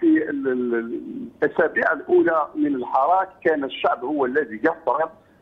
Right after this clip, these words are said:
آه، الشعب هو الذي يفرض، آه، الشعارات، الشعب هو الذي يفرض، آه، حتى على السلطة، آه، الشعب هو الذي كان يستطيع لوفونسيف. حنا اللي كنا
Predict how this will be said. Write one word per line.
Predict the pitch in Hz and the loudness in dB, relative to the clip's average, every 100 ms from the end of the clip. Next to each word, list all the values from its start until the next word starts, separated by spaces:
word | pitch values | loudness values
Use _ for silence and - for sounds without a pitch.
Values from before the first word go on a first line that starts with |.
| _ - | _ -2
آه، | 123 120 123 | 2 4 2
الشعب | 123 - 127 127 | 0 -2 -2 -2
هو | 135 | -2
الذي | 117 135 117 | -2 -2 0
يفرض، | 139 123 131 120 - | 0 2 0 0 0
آه، | 120 113 110 110 107 107 107 | 2 4 4 4 2 2 2
الشعارات، | 104 104 - - 120 107 120 147 127 113 | 0 -4 -8 0 2 2 2 2 0 -4
الشعب | - 127 113 | -4 -2 -2
هو | 113 117 | -2 0
الذي | 110 127 107 104 | 0 0 -4 -2
يفرض، | 143 - 127 135 135 - _ _ - | -2 0 0 0 -2 -14 _ _ 0
آه، | 117 117 113 113 110 110 110 110 110 | 4 4 4 2 2 2 2 2 2
حتى | 110 143 - 147 143 139 - | 0 -4 -2 0 2 2 0
على | 110 143 143 | -2 -2 -8
السلطة، | - 185 175 - 160 170 - | -6 -4 -2 0 2 2 0
آه، | 131 123 123 120 123 120 - _ 131 | 2 2 2 2 2 -2 -8 _ -8
الشعب | 123 - - | -2 -2 0
هو | 160 | 0
الذي | 160 156 156 | 0 0 0
كان | 165 170 - | 0 0 0
يستطيع | 143 151 143 143 160 147 139 135 196 185 - - - - - - _ - | -2 -2 -4 0 0 2 0 0 -2 0 -2 2 2 0 -10 -20 _ -4
لوفونسيف. | 180 170 143 131 - - | -2 0 0 -2 -4 -8
حنا | 135 175 170 | 0 2 2
اللي | 147 135 | -2 -6
كنا | 147 143 170 175 | -2 2 2 2